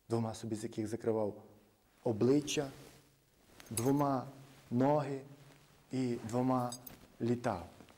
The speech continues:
І коли то все він побачив, от того всього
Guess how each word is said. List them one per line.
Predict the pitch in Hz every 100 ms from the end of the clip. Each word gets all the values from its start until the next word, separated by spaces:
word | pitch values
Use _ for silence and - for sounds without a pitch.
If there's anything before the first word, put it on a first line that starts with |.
| - - _ - - _ - _ - _ _ _ _ _ - - - 156
І | 147 131 117 - - -
коли | 135 175
то | 180 160
все | 127 165
він | 175 165
побачив, | 147 131 165 165 131 120 117
от | 123 120
того | 160 147
всього | 131 - 175 143 120 -